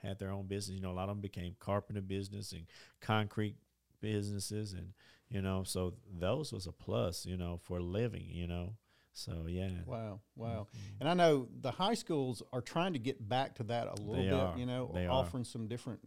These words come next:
Speaker 2: uh,
Speaker 1: They
Speaker 2: classes
Speaker 1: are.
Speaker 2: in that i-,
Speaker 1: And they
Speaker 2: area
Speaker 1: do a
Speaker 2: now.
Speaker 1: good job. I mean, you know, both high schools do, do a really good job. They do. And, uh,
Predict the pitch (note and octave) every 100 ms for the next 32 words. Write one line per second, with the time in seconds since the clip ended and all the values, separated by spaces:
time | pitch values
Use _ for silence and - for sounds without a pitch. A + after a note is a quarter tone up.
0 | - G#2 G2+ G2 A#2+ A2+ G#2+ A2+ G#2+ A2
1 | - A2 A#2+ A#2+ B2+ C#3+ B2+ A2+ A#2 F#2
2 | G2 A#2 F#2+ F#2+ F#2+ F#2 G2+ G2 F#2 F#2+
3 | B2 B2+ A#2+ G#2 G2 F#2+ F2+ F#2+ F2+ -
4 | F#2 G#2+ F#2+ G2+ A2 A2 G#2+ G#2 G2 E2
5 | F2+ F2 F2 F#2+ F2 E2+ E2+ E2 E2 E2